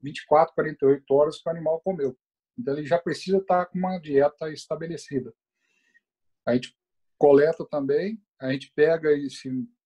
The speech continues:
um quilo e trezentos, um quilo e quinhentos, no, põe, põe na, nas peneiras, dentro do balde, enche,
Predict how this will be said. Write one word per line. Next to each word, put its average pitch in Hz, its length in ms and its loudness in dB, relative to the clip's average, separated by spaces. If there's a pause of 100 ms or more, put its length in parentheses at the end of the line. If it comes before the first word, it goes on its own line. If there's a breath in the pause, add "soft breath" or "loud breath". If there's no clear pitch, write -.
um 120 120 -8
quilo 135 200 -2
e 135 60 -2
trezentos, 131 480 0
um 127 100 -2
quilo 131 220 -4
e 131 60 -8
quinhentos, 123 540 0
no, 127 240 -2 (380)
põe, 139 180 6 (300)
põe 147 160 0
na, 135 240 0
nas 120 200 -8
peneiras, 156 640 0 (680)
dentro 131 220 -2
do 139 80 -4
balde, 151 480 2
enche, 180 360 -2